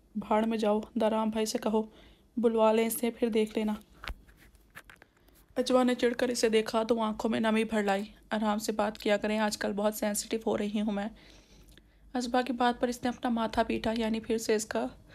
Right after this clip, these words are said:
सेंसिटिव होने का सीज़न आ गया था। अब वो हर बात दिल पर ले लिया करेगी और हर कभी कभी रो भी देगी। जैसे ही सीज़न ख़त्म होगा, बड़ी से बड़ी बात एक कान से सुनकर दूसरे से निकाल देगी।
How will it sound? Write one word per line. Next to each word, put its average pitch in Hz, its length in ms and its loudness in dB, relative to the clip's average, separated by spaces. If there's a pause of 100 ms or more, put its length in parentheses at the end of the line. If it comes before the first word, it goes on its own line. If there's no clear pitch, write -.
(260)
सेंसिटिव 247 560 0
होने 233 200 2
का 247 100 0
सीज़न 226 340 0
आ 214 120 2
गया 214 220 2
था। 220 200 -2
अब 202 120 -2
वो 214 60 0
हर 233 200 -8
बात 208 240 -4
दिल 208 180 0
पर 226 260 0 (180)
ले 214 160 0
लिया 214 220 2
करेगी 208 380 -2
और 226 120 0
हर 220 80 -4
कभी 214 260 -2
कभी 214 220 -2
रो 208 180 2
भी 214 120 -2
देगी। 196 360 -2 (580)
जैसे 240 260 2
ही 254 160 0
सीज़न 233 280 -2
ख़त्म 240 300 -2
होगा, 214 320 2 (600)
बड़ी 226 180 4
से 233 140 2
बड़ी 226 200 2
बात 226 280 2
एक 226 140 0
कान 226 200 0
से 233 100 -2
सुनकर 220 360 0
दूसरे 220 300 0
से 226 120 -2
निकाल 214 360 0
देगी। 202 320 -2